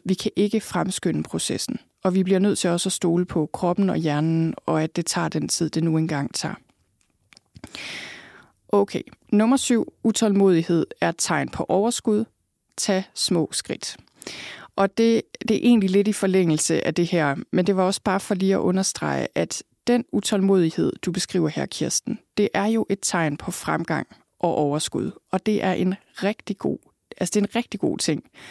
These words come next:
Jeg tænker virkelig, det er et godt tegn. Men jeg vil også sige,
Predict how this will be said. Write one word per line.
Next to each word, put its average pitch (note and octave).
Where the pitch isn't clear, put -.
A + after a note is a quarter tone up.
Jeg G3
tænker G#3
virkelig, F#3
det E3
er D#3
et -
godt E3
tegn. D#3
Men G#3
jeg G#3+
vil A3+
også B3+
sige, F3+